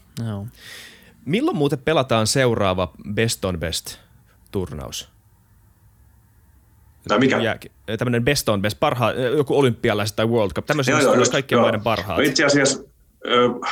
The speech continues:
Speaker 3: olympialaiset on kaksituhatta kaksikymmentäkaksi helmikuussa, eli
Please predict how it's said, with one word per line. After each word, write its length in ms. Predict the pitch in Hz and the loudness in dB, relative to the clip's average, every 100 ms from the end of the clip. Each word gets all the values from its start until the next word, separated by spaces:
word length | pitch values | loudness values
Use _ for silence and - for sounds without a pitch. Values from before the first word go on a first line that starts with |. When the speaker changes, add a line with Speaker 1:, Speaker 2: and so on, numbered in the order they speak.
| - | -2
Speaker 3:
olympialaiset 600 | 143 127 - 98 117 117 | 2 2 4 2 4 2
on 80 | 131 | 2
kaksituhatta 540 | 131 127 - 113 - 110 | 2 0 0 -2 0 0
kaksikymmentäkaksi 840 | 120 117 110 - - 113 - - - 107 | 2 2 0 -2 0 2 2 -4 -4 0
helmikuussa, 680 | 101 95 - 95 - 92 | 2 0 0 0 0 2
eli 100 | 85 | 2